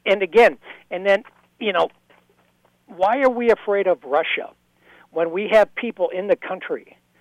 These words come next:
that are espousing those types of sentiments? And again, we need to go back and look at the victims of nine eleven have three federal lawsuits pertaining directly to Saudi Arabia's participation in nine eleven. And then you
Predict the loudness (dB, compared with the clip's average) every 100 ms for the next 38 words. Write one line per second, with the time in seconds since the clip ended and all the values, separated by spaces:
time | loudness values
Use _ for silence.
0 | _ _ _ 0 2 0 -2 -12 -10 0
1 | 2 2 0 -2 4 2 2 0 0 -2
2 | -10 -6 -6 -6 -12 -16 -20 -20 _ _
3 | _ _ _ -10 -4 -4 0 0 0 -4
4 | -4 -2 0 0 4 4 6 6 4 0
5 | 0 2 2 2 -2 -2 -2 -2 -4 -4
6 | -2 0 0 4 4 4 0 -4 -4 -6
7 | -2 -2 -2 -2 2 2 2 0 2 2
8 | 2 -6 -18 -18 -20 -20 _ _ _ _
9 | _ _ _ -6 -2 -2 -4 -4 2 2
10 | 2 -4 -6 -6 -8 -10 _ -4 2 2
11 | 2 0 0 0 -4 -4 -6 -6 -6 -2
12 | 0 0 0 -6 -6 -4 -4 0 -2 -2
13 | -12 _ -20 _ -8 -2 -2 -2 -6